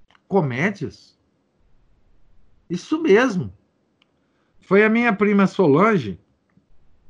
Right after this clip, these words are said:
quem me disse. Essas boas religiosas precisavam de uma boneca. Pegaram Terezinha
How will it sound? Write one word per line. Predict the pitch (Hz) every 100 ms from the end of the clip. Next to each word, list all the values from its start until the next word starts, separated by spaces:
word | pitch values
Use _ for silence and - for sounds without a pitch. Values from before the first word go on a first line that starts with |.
| - _ _ _ _
quem | - 180
me | 208
disse. | 190 139 180 - 113 - _ _ _ _ _ - - - - _ _ _ _
Essas | 165 160 180
boas | 156 240 226
religiosas | 202 175 131 131 175 208 131 104 - _ _ _ _ -
precisavam | 180 180 185 180 202 196
de | 196
uma | 208 208
boneca. | 190 202 151 139 - - 76 _ _ _ _ _ _ -
Pegaram | 190 190 160 208 226 220 196
Terezinha | - 185 170 143 175 240 240